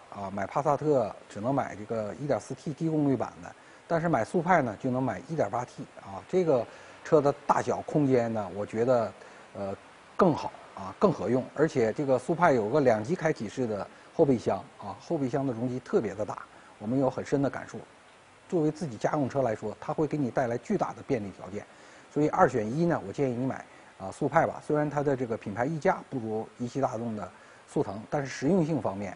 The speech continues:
啊，空间方面它是完胜的。啊，除此之外呢，老胡还有两种车型可以给你推荐啊，一个是M P V，上海大众的途观 L，也是一点四T的，呃，发动机啊，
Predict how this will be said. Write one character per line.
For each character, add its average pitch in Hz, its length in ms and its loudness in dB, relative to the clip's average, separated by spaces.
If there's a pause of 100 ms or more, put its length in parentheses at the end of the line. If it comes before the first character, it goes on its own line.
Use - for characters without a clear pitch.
(140)
啊， - 140 -16
空 190 180 2
间 147 160 4
方 104 140 0
面 101 120 -6 (440)
它 107 120 -4
是 - 120 -8
完 95 180 -6
胜 120 220 0
的。 - 80 -12 (400)
啊， 110 160 0
除 180 180 0
此 160 140 0
之 147 80 6
外 165 180 10
呢， 110 220 -2
老 104 80 0
胡 147 160 -2
还 156 140 2
有 165 60 8
两 131 160 6
种 110 140 -2
车 120 100 -4
型 113 160 -6
可 107 120 -6
以 104 80 -6
给 98 100 -12
你 98 140 -8
推 98 120 -10
荐 98 300 -6
啊， 107 220 -10
一 107 120 -4
个 165 80 0
是 - 120 0
M 123 200 2
P 139 160 0
V， 117 300 0
上 - 160 -4
海 107 100 -10
大 120 140 -2
众 123 160 -2
的 104 80 -6
途 113 160 -8
观 120 160 0
L， 117 240 -2 (160)
也 98 100 -14
是 135 140 -6
一 147 80 -4
点 117 160 2
四 139 160 -6
T 156 220 -4
的， 98 180 -6 (460)
呃， 92 400 -8 (160)
发 123 100 0
动 131 160 2
机 123 300 -2
啊， 98 200 -8